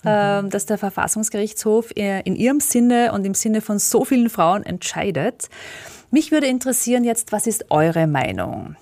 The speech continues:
Speaker 2: zu Social Egg Freezing? Soll das erlaubt sein? Soll es unter bestimmten Bedingungen und Voraussetzungen erlaubt sein oder weiterhin verboten sein? Schreibt's uns,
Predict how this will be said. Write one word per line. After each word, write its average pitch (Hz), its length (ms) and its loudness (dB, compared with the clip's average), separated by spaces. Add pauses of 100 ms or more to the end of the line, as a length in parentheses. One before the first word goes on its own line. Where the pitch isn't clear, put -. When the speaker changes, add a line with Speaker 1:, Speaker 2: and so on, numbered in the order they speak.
(160)
Speaker 2:
zu - 140 -2
Social 175 340 0
Egg - 220 2
Freezing? - 400 -4
Soll 214 360 2
das 262 440 2
erlaubt 208 480 2
sein? 247 560 2 (320)
Soll 156 160 -4
es 151 80 0
unter 160 140 -2
bestimmten 302 600 0
Bedingungen 233 520 2
und 208 60 -2
Voraussetzungen 226 720 0
erlaubt 190 460 0
sein 185 340 2 (380)
oder 202 540 4
weiterhin 180 560 0
verboten 170 500 -4
sein? 160 320 -2
Schreibt's - 600 -2
uns, 233 500 2